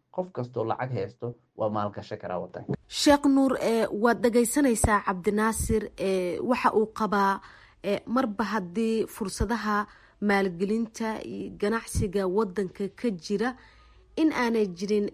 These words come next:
Speaker 2: ee, wax u diidaya dhalintu inay kaalin ku yeeshaan.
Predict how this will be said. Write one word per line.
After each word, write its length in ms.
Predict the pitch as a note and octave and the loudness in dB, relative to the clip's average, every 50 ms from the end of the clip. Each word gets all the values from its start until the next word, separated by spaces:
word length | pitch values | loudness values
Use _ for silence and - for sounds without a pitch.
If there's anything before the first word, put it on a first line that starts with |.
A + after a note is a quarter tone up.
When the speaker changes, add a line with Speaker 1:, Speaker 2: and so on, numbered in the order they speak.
| - | -4
Speaker 2:
ee, 360 | - F#3+ F#3+ F#3+ F3+ E3 D3+ F#2 | -2 0 0 2 2 0 0 -2
wax 260 | C3 F3+ B3 B3 - - | 0 0 0 -2 -2 -6
u 100 | A3+ A#3 | -6 -6
diidaya 520 | G3 F3+ A3+ A3 G#3+ F#3 G#3+ G#3 G3+ F#3+ | -4 -2 -2 -2 0 2 2 2 2 0
dhalintu 520 | F3 F#3 G3 G#3 A3 A3+ G3+ - - G3+ | 0 0 0 0 0 -2 -4 -4 -6 -4
inay 420 | - F#3+ G3+ G3 F#3 F#3 F#3 F#3 F#3 - _ _ - - _ _ | -2 -2 -2 0 0 0 0 -2 -4 -10 _ _ -20 -20 _ _
kaalin 380 | - G#3 G3+ G3 G#3 G#3+ G#3+ | -2 0 2 2 2 2 0
ku 160 | G3+ - - G#3 | -2 -2 0 0
yeeshaan. 440 | G3 F#3 F#3 - - G#3+ - - | 0 0 0 -2 -4 -6 -8 -8